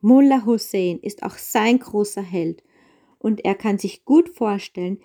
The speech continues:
wie er auf seinem Pferd, das Schwert in der Hand, die Babi verteidigt hat. Noch mit den Gedanken bei den Helden der frühen Jahre des Bahai-Glaubens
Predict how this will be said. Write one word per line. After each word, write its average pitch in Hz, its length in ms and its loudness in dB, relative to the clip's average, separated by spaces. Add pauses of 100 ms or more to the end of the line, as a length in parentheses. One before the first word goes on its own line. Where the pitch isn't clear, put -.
(200)
wie 226 120 0
er 202 120 4
auf 196 80 -4
seinem 190 300 -4
Pferd, 214 560 0 (400)
das 185 120 -12
Schwert 208 480 0
in 214 120 0
der 208 140 -2
Hand, 196 440 -4
die 196 40 -6
Babi 185 420 -2
verteidigt 202 680 -2
hat. - 260 -20 (1400)
Noch 202 180 0
mit 202 180 2
den 202 120 2
Gedanken 233 760 0
bei 220 80 -2
den 196 160 -4
Helden 202 420 0
der 208 80 0
frühen 214 340 0
Jahre 196 320 -2
des 202 180 -14
Bahai-Glaubens 190 920 -4